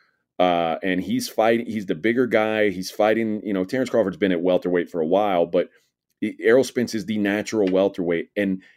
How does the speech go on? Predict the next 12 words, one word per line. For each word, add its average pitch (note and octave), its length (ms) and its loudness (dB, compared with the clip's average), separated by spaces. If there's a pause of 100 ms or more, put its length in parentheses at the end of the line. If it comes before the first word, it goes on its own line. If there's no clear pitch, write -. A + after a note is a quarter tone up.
(200)
literally E3 720 4
every C#3+ 420 2
time G#2+ 720 -2 (360)
people C3+ 320 2
have A#2 160 4
expected G#2 560 0
Errol G2+ 240 2
Spence G2+ 360 -6
to F#2+ 100 -12
come G2+ 220 -6
out F#2 220 -4
flat, F2+ 520 -2